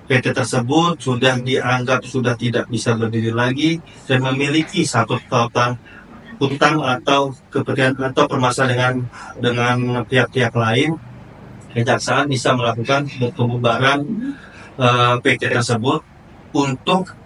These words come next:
agar, eh, aset dari P T tersebut bisa untuk menyelesaikan per-, permasalahan-permasalahan yang ada dengan pihak-pihak lain seperti itu. Kemudian di situ juga ada,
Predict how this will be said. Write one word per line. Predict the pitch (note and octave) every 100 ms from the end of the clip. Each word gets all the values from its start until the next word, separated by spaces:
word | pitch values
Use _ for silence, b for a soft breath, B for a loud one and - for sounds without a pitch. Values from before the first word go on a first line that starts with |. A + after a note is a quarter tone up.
| -
agar, | A#2+ A#2+ C3 D3+ F3+ G3 - B B - -
eh, | - C3+ C3 - C#3
aset | C3 - F#3+
dari | B2+ B2+ A#2
P | B2+
T | B2
tersebut | C3 A#2+ B2+ C#3+ D#3 B2+
bisa | C3+ C3 - B2 - - - - -
untuk | C#3+ C#3 C#3
menyelesaikan | C3+ C3 C3 A#2+ D3 D#3+ D#3 - - -
per-, | - B2+ -
permasalahan-permasalahan | B2+ B2 D3 C#3 B2 A#2 A#2 A2 C#3+ C#3
yang | B2+ B2
ada | A#2 A#2 C3
dengan | A#2+ A#2+
pihak-pihak | A2+ A2+ G#2 A2 G2+
lain | G#2 G2 G2
seperti | F#2+ - - G2
itu. | - - - B B -
Kemudian | B2+ C#3+
di | C3+
situ | C3+ C#3 C3
juga | A#2+ C3+ B2
ada, | B2 B2 B2